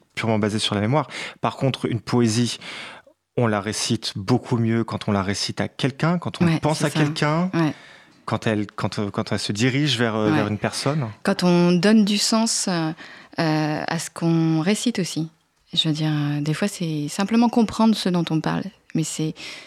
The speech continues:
Speaker 2: ça rejoint ce que tu dis, c'est-à-dire que c'est pour imag-, s'imaginer la, la destinée à quelqu'un, la communiquer, en fait.
Speaker 1: D'accord.
Speaker 2: C'est pas juste des mots, c'est quelque chose qui peut se communiquer. Tu sais,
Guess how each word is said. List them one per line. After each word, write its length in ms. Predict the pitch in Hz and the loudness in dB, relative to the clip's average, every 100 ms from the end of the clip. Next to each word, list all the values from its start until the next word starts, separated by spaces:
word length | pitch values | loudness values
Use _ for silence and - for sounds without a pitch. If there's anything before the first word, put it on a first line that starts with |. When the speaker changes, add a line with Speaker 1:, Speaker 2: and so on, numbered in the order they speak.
| - | -20
Speaker 2:
ça 120 | - 160 | -2 2
rejoint 240 | 165 233 | 4 4
ce 60 | - | 2
que 80 | |
tu 120 | 226 202 | 2 4
dis, 160 | 202 | 4
c'est-à-dire 280 | - 170 165 | 2 0 0
que 140 | - 156 | -2 -2
c'est 160 | 170 | -4
pour 240 | - 170 175 | -2 2 6
imag-, 320 | 196 190 185 | 6 6 2
s'imaginer 720 | - 202 202 202 220 233 254 | 2 4 6 6 6 8 6
la, 180 | 202 185 - - - - | 6 2 -2 -12 -14 0
la 100 | 175 | 0
destinée 500 | 160 175 - - 196 | 2 0 0 2 4
à 100 | 196 | 4
quelqu'un, 540 | 185 175 170 190 196 202 | 2 -2 2 2 4 4
la 120 | 175 | 2
communiquer, 640 | - 196 196 185 - 208 | 2 4 4 4 2 0
en 80 | 170 | -2
fait. 320 | - 156 - - - - 120 | -4 -8 -10 -20 -20 -10 -4
Speaker 1:
D'accord. 320 | 110 - 101 | -4 -4 -4
Speaker 2:
C'est 60 | 175 | 2
pas 140 | 185 | 4
juste 320 | 175 214 - 220 | 6 4 6 4
des 160 | 208 | 6
mots, 220 | 202 190 - | 6 4 0
c'est 160 | - | -8
quelque 160 | - - | -4 0
chose 180 | 202 - | 0 0
qui 100 | 190 | 0
peut 100 | 180 | 0
se 100 | - | 0
communiquer. 500 | 190 185 185 220 262 - - - | 2 4 4 2 -4 -6 -12 -2
Tu 120 | 220 | 2
sais, 120 | 277 | 2